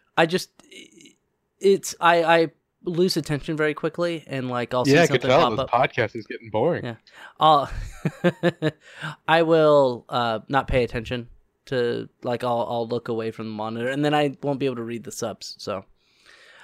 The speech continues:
Speaker 1: Anyway, moving on. We've spoken about this before, and we have to probably every time it comes up. Vivendi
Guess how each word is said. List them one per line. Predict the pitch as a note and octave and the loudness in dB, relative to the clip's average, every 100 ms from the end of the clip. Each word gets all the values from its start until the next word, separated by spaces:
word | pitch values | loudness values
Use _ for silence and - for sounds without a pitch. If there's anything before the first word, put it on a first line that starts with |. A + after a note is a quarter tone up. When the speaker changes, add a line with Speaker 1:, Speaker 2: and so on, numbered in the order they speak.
| - _ _ G#3+ | -20 _ _ 0
Speaker 1:
Anyway, | A#3 E3+ C3 | 2 2 0
moving | B2+ G#3 A#3 G3+ | 2 2 2 2
on. | D#3 C#3 C#3 C#3 _ _ _ _ - | 4 2 0 -8 _ _ _ _ -6
We've | D#3 | -4
spoken | - A#3+ A#3+ A3+ | 2 2 4 4
about | A3 G#3 | 4 2
this | G3 | -4
before, | G3+ - A3 F#3 D3+ C#3 - _ _ _ _ - | -4 2 6 6 6 0 -6 _ _ _ _ -14
and | C3+ | -8
we | C#3 | -2
have | E3+ E3+ - | 0 0 -2
to | E3 D3 C#3 _ | -4 -4 -6 _
probably | A3+ C4+ A#3+ D#3+ - | 0 0 0 -4 -2
every | F3+ F#3 | -2 -2
time | F3 E3+ | -2 -2
it | D3 | -2
comes | D3+ C#3+ C3+ | -2 -2 0
up. | C3+ A#2+ - - _ _ _ _ _ | 0 0 -4 -8 _ _ _ _ _
Vivendi | D3+ F3 D3 A3 C#4 C4+ C4+ C4 B3+ | -2 0 4 2 2 0 0 2 0